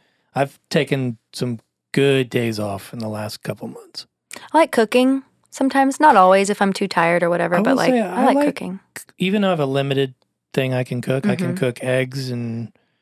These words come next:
Speaker 1: ham for Jackson,
Speaker 2: Mm-hmm.
Speaker 1: and, and I can cook, um, uh, spaghetti.
Speaker 2: Mm-hmm.
Speaker 1: Evan likes my spaghetti.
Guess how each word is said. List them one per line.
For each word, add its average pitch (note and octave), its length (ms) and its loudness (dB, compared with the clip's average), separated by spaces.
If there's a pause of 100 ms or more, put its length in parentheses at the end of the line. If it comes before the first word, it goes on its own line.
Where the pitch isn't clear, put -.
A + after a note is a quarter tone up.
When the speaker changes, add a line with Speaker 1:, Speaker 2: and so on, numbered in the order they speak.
(160)
Speaker 1:
ham B2+ 440 0
for B2+ 140 -4
Jackson, B2 760 0
Speaker 2:
Mm-hmm. G#2 100 0
Speaker 1:
and, G#2 260 -2 (160)
and B2+ 120 -2
I B2 80 0
can A#2 180 -6
cook, A#2+ 240 -4 (880)
um, A2+ 560 -6 (340)
uh, - 280 -20 (140)
spaghetti. A#2 720 -4
Speaker 2:
Mm-hmm. F3+ 380 -6
Speaker 1:
Evan B2 260 -4
likes A#2+ 240 -6
my B2 100 -4
spaghetti. A#2+ 720 -4